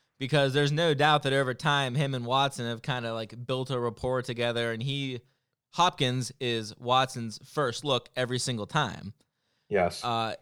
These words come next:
Speaker 1: Hopkins has averaged a ridiculous thirty point five percent target share in Houston over the past five years. He averaged that. Michael Thomas this last, last season led the league in target share with thirty-three percent,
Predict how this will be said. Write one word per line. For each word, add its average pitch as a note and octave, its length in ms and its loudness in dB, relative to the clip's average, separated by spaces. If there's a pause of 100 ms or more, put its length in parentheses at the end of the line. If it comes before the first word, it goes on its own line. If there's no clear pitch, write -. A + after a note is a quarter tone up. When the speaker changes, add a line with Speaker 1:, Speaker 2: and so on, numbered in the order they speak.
(260)
Speaker 1:
Hopkins G#3+ 420 0
has E3 120 -2
averaged D3 580 0
a C3 60 -6
ridiculous A#2 880 -2
thirty C#3 360 2
point C#3+ 340 -4
five A#2+ 320 -2
percent A#2+ 400 -6
target A#2 400 -2
share G2+ 240 -2
in G2+ 100 -6
Houston G2+ 380 -4
over G#2 160 -4
the G2+ 100 -4
past A2+ 360 -4
five A2 340 -2
years. G2+ 320 -6
He C3+ 240 -4
averaged C3 480 0
that. - 240 -8 (480)
Michael F3+ 280 0
Thomas F#3+ 380 2
this F#3 240 -6
last, D#3+ 360 0
last D#3+ 260 4
season A#2+ 480 2
led C#3 160 2
the C#3 80 0
league D3 280 2
in A2+ 100 0
target A#2+ 320 2
share A#2+ 240 4
with A#2 160 -4
thirty-three C#3 480 0
percent, - 440 2